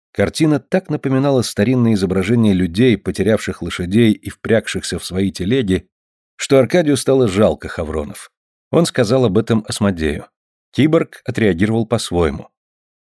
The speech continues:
«Поставить один из наших моторчиков? Они повреждены, но на десяток лошадиных сил каждого хватит. Приказывай».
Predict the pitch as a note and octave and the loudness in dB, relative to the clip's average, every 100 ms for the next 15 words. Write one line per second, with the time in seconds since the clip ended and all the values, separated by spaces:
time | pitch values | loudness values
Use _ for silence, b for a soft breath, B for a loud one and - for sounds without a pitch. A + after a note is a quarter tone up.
0 | _ _ _ G2+ F#2+ - E3+ F#3 F#3+ D#3 | _ _ _ -2 0 2 4 4 4 2
1 | F3 G3 D#3+ F3+ - D3+ C#3+ F#3+ G#3+ - | 4 2 2 0 0 0 2 2 0 -4
2 | - G#2+ - _ _ _ _ - A#2 F3+ | -8 -10 -14 _ _ _ _ 0 2 4
3 | F#3+ G#3 G3 D#3+ D3 D#3+ F#3+ F#3+ D#3+ E3+ | 4 4 4 4 2 4 4 4 4 4
4 | E3 D3+ - E3 - - D#3 D3 C#3+ E3+ | 2 0 2 2 0 -2 0 2 2 2
5 | D#3+ - E3+ D3 D3 C#3+ E3 C#3+ A#2+ A#2 | 0 2 2 2 0 2 -2 0 2 2
6 | D#3 - - A#2 B2+ B2 B2+ D#3+ D3 | 2 -4 -4 0 2 4 4 0 -2